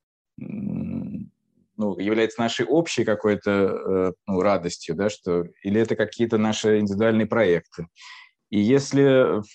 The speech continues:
внести в пару снова, как бы напомнить, что мы занимаемся каким-то общим проектом, а, то внутри этого общего проекта можно, э, пробовать вот на уровне какого-то такого, м, эмоционального и технического менеджмента,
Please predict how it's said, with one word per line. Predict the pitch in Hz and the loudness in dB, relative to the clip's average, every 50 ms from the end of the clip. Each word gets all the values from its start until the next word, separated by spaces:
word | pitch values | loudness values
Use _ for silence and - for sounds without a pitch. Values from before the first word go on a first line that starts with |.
| _ - _ _ _ _ | _ -20 _ _ _ _
внести | - - 104 107 123 135 139 135 - - - 143 135 | -12 -8 -4 0 2 4 2 2 0 0 2 2 2
в | - - - | 2 0 0
пару | 139 127 123 117 110 104 | 2 2 2 2 0 -2
снова, | - - 135 135 127 113 101 | -2 -2 0 2 4 4 2
как | 90 101 98 | 2 2 0
бы | 101 | 2
напомнить, | 104 113 113 117 - 143 135 120 110 104 95 85 | 2 2 0 0 0 2 2 2 2 0 -2 -4
что | - - - 104 | -6 -8 -4 -2
мы | 101 107 104 | 0 0 0
занимаемся | 104 110 117 117 117 117 113 110 107 - - 101 | 2 2 2 4 4 4 2 2 0 -2 -4 -6
каким-то | - 98 - - - 110 107 101 - - 107 104 104 104 101 101 101 _ - | -6 -8 -6 -4 -2 0 0 0 0 2 4 4 6 4 2 0 -6 _ -2
общим | 117 127 104 - - 107 98 98 | 0 0 0 -2 -2 -2 -2 0
проектом, | 110 113 113 143 196 196 - - - 110 104 98 - _ _ _ _ _ _ _ _ _ _ _ _ _ _ - | 2 2 4 4 4 2 0 -2 -2 -2 -2 -2 -6 _ _ _ _ _ _ _ _ _ _ _ _ _ _ -6
а, | - 98 98 98 95 | -2 0 0 0 0
то | - 120 110 | 0 0 2
внутри | 113 123 120 151 175 180 | 2 2 4 4 2 4
этого | 165 151 135 127 127 | 4 4 4 4 4
общего | 127 - - 139 127 | 2 2 0 0 2
проекта | 135 135 156 - - - 113 | 2 4 2 2 2 0 -2
можно, | 113 120 135 143 135 135 131 127 123 123 120 - _ _ _ _ _ _ - | 0 2 2 2 2 2 2 2 2 0 -2 -4 _ _ _ _ _ _ -6
э, | 113 107 104 104 104 104 107 - _ - - - - _ | -2 0 0 2 0 0 -2 -6 _ -20 -20 -20 -10 _
пробовать | - 123 135 135 131 127 120 120 117 - | 2 2 4 4 4 4 4 2 2 2
вот | 117 110 101 - | 0 0 0 0
на | 113 113 117 | 0 2 2
уровне | 127 127 120 110 113 107 | 2 2 2 2 0 0
какого-то | - 107 - 117 110 101 - | 0 0 0 0 0 0 0
такого, | 107 - - 101 98 98 95 - - | -2 0 0 0 0 0 -2 -6 -10
м, | 92 90 90 82 - - _ _ - | -10 -10 -8 -10 -10 -14 _ _ -4
эмоционального | 90 101 110 107 107 - 120 120 131 135 135 123 117 113 107 104 | -2 0 0 0 0 0 0 0 2 2 2 2 2 2 2 2
и | 110 107 | 0 0
технического | - 113 - 127 123 120 - - - 113 110 | -2 -4 -4 -4 -4 -4 -4 -2 0 2 2
менеджмента, | 123 160 170 165 135 123 117 117 107 - 104 92 87 | 2 2 2 0 0 2 2 2 2 2 0 -2 -4